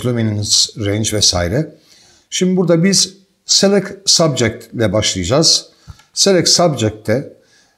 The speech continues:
Lightroom Classic doğrudan doğruya yengenizi seçiyor ve oldukça da başarılı bir maskeleme ile beraber seçtiğini göreceksiniz. Ama burada ben önce yengenizin üzerinde değil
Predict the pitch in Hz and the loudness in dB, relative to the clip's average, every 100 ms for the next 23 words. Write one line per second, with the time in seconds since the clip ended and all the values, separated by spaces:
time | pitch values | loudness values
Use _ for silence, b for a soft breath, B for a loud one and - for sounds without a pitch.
0 | b 147 185 190 151 127 - 165 - 127 | b 0 0 0 -2 -2 0 2 2 -2
1 | - 208 180 127 113 117 156 165 139 139 | 0 2 2 2 2 2 4 4 2 2
2 | 127 110 98 - 98 87 87 113 147 127 | 2 2 2 0 0 -4 -6 -6 -2 -2
3 | 131 127 143 143 135 113 - 110 107 92 | 0 0 0 0 0 0 0 0 0 0
4 | 98 - 95 98 101 - 101 98 95 90 | -2 -6 -8 -2 0 0 0 -2 -4 -4
5 | 90 87 87 90 - 92 - 90 82 82 | -4 -4 -4 -4 -4 -4 -10 -10 -8 -10
6 | 76 82 - 135 - - _ _ B B | -8 -4 -4 -2 -2 -2 _ _ B B
7 | B B B 180 196 202 190 196 202 185 | B B B 2 4 4 2 2 2 2
8 | 190 180 175 180 160 175 151 165 170 170 | 2 2 2 2 0 0 2 2 2 2
9 | 185 131 143 | 4 2 0